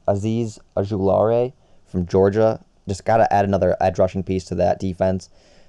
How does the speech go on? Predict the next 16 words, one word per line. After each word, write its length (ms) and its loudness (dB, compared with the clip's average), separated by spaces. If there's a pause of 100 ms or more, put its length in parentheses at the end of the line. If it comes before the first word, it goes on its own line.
that 100 2
is 120 -6
already 360 4
so 220 -2
good 180 0
at 160 -2
doing 220 -2
so. 320 2 (380)
But 100 -2
you 100 -2
may 300 0 (160)
lose, 240 0
uh, 100 4 (240)
uh, 320 0
Shaq 300 -2
Barrett 320 2